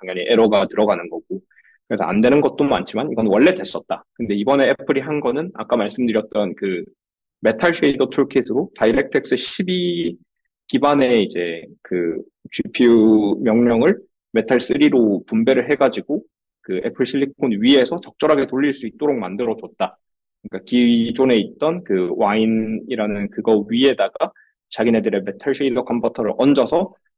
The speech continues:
어, 윈도우즈에서 돌아가는 다이렉트X 십이 기반의 최신 트리플 A 게임들을 맥에서 돌릴 수 있도록 만들었다는 게 이제 게임 포팅 툴킷 이고요. 근데 이제 요게 그냥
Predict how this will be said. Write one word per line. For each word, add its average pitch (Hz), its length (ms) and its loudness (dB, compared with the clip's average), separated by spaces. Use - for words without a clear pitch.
어, 95 320 0
윈도우즈에서 117 640 0
돌아가는 101 420 -2
다이렉트X 117 560 -2
십이 135 340 -6
기반의 120 340 0
최신 170 280 0
트리플 151 380 -2
A 135 120 4
게임들을 151 920 0
맥에서 120 320 -6
돌릴 139 300 2
수 - 160 -12
있도록 185 500 -2
만들었다는 139 1400 0
게 107 120 -10
이제 98 200 -12
게임 123 260 -6
포팅 120 560 -4
툴킷 131 540 -2
이고요. 107 520 2
근데 98 160 0
이제 90 480 -2
요게 98 680 2
그냥 95 380 -4